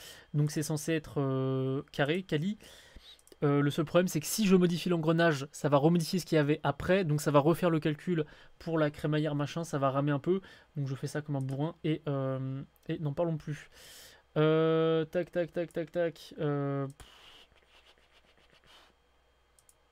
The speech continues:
Moi tout ce que je veux c'est retirer cette partie. Je veux juste retirer un tout petit bout de la dent. Je sais, c'est du travail de bourrin, mais, euh, je suis un bourrin.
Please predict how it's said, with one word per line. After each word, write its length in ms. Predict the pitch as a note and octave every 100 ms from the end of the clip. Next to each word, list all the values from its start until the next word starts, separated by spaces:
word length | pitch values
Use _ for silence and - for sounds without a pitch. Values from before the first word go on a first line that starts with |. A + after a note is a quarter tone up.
| _ - -
Moi 160 | E3+
tout 120 | E3
ce 40 | -
que 100 | D3+
je 80 | E3+
veux 60 |
c'est 140 | - D3
retirer 300 | C#3+ D#3 D3+
cette 160 | D3
partie. 280 | D#3 - - _ _ - - - - _
Je 120 | C#3+
veux 60 | D#3
juste 120 | -
retirer 340 | D3+ - D3+
un 80 | D3
tout 140 | D3+
petit 160 | F#3 -
bout 160 | E3 E3
de 60 |
la 100 | E3+
dent. 340 | D#3 E3 F#3 G3+ - _ _ _
Je 120 | D3+
sais, 460 | D3+ - E3 E3+ E3+
c'est 200 | - D3
du 100 | C#3
travail 260 | - D#3 D3+
de 80 |
bourrin, 400 | C#3+ C#3 C#3 D3+ -
mais, 380 | C#3+ C#3 C#3+ - _ _ _ _ -
euh, 240 | - F#3 -
je 160 | D#3
suis 240 | D3+ D3+ D3+
un 40 |
bourrin. 280 | D#3 F3+